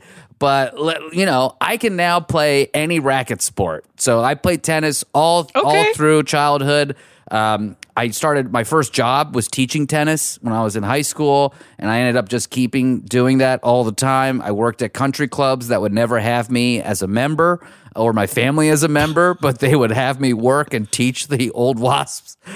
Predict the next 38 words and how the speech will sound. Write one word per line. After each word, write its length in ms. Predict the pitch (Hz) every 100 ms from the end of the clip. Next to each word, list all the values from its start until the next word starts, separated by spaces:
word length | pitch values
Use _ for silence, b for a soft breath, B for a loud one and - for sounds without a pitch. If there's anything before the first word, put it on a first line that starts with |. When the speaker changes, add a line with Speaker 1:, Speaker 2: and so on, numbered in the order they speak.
| 175
Speaker 1:
how 180 | - 151
to 80 | 131
play 240 | 123 135
tennis 460 | - 123 143 151 139
and 120 | 113
their 120 | 107
children. 600 | 107 139 143 170 180 143 302
Speaker 2:
I 140 | 277
mean, 340 | 269 277 254 - _ -
was 400 | 214 254 277 226
that 260 | 262 294
fun 520 | - - 214 214 247 254
or 200 | 214 196
was 220 | 202 190
that 220 | 190 180
a 60 | 170
nightmare? 400 | 160 131 92 101
'Cause 160 | -
it 100 | 285
could 160 | 285 247
really 380 | 247 302 302 262
go 240 | 220 196
either 240 | 196 165 147
way. 320 | - - - _ -
Speaker 1:
I 200 | - 359
actually, 720 | 294 240 - 175 165 156 151 127
you 100 | 165
know, 220 | 185 165
I 160 | 151 208
was 280 | 208 156 - _
young 400 | 131 135 147 165
enough 600 | 156 135 139 147 - - _
that 160 | 117 123
I 160 | 156
didn't 360 | 123 135 123 117
really 300 | 120 117 107
realize 840 | 98 107 117 120 131 135 139 135 -
how 640 | - 131 127 127 127 127